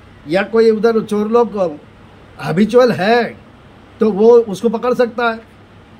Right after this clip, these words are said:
लेकिन police को कुछ करने का नहीं है, lost करके एक report देने का, यही चल रहा है। जेजे hospital में mobile की चोरी और, अ, सर, जेजे मार्ग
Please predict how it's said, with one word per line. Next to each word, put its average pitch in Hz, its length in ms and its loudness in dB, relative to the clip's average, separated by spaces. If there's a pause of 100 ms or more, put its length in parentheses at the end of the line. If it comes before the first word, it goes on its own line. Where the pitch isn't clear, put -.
(360)
लेकिन 208 180 0
police 214 220 0
को 254 100 2
कुछ 240 160 -4
करने 247 280 -2
का 262 120 -2
नहीं 262 140 -4
है, 240 200 0
lost 214 380 -4
करके 247 240 -2
एक 240 100 0
report 226 300 0
देने 240 320 2
का, 220 260 -4 (1300)
यही 214 120 2
चल 233 220 2
रहा 233 140 0
है। 220 140 -8 (200)
जेजे 208 220 0
hospital 233 480 0
में 240 300 0 (220)
mobile 220 340 0
की 220 120 -6
चोरी 202 420 -2 (1160)
और, 202 340 0
अ, 196 180 0
सर, 233 280 0
जेजे 220 400 2
मार्ग 220 420 -2